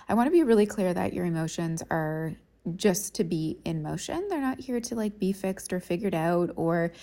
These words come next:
mean anything. But at the same time, what I've noticed is that they can really teach you something.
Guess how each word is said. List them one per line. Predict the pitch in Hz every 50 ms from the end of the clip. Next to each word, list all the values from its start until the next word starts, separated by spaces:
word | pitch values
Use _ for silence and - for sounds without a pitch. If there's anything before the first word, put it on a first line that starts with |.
| - - - - -
mean | 180 180 185 185 190 208 214 226 -
anything. | 254 240 247 240 247 247 262 277 302 349 403 415 - - _ -
But | 240 240
at | 240 233
the | - 240
same | 226 - - 233 302 415 - -
time, | - - - - 208 226 247 311 381 - - - - - - - - - _ _ -
what | 220 226 247
I've | 302 339 311 254 190
noticed | 190 180 190 226 254 277 - 262
is | 254 -
that | - 202 202 -
they | 202 196
can | - 208 185 185 180
really | 202 233 220 202 170 -
teach | - - - - 247 247 - -
you | - - -
something. | - - - - - - - - - - - -